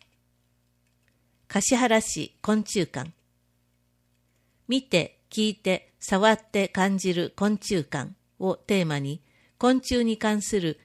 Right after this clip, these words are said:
基本的なことから、自然の中での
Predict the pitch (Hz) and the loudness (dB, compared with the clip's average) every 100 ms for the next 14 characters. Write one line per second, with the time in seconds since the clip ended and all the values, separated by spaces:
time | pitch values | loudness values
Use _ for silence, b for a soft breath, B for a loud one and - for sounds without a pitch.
0 | _ - 196 226 233 226 220 208 196 196 | _ -4 0 2 2 0 -2 -2 -2 -4
1 | 196 156 147 143 b b b - 220 208 | -2 -2 -2 -4 b b b -8 0 4
2 | 254 240 233 233 185 156 151 139 | 6 6 2 2 0 0 0 -2